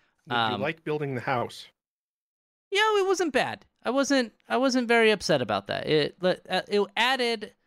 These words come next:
Speaker 2: something else rather than just saying, "Oh, you bought a house and now it's on your property." You actually had to put a little bit of effort into it. Very little bit of effort, but you had to put a little effort into it. Um, so I didn't mind that.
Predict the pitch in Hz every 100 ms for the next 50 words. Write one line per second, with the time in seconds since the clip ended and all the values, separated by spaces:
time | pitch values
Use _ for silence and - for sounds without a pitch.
0 | _ _ _ _ _ _ _ _ 175 -
1 | - 220 220 208 180 170 160 156 170 175
2 | 170 170 147 156 - 175 151 143 127 160
3 | 165 165 151 131 _ _ _ _ _ 151
4 | 151 139 147 151 135 135 135 131 135 123
5 | 131 131 123 127 120 110 - 131 123 117
6 | 113 127 147 151 - 151 147 127 113 -
7 | 156 143 135 127 123 117 113 113 110 98
8 | 87 98 82 _ _ _ 147 120 160 170
9 | 190 190 185 160 170 160 139 147 131 131
10 | 135 120 101 - 127 131 127 139 127 123
11 | 120 113 117 - 107 98 95 - 69 -
12 | _ _ _ _ _ _ 127 123 117 104
13 | 101 _ _ _ _ - 143 143 190 151
14 | 151 147 135 95 87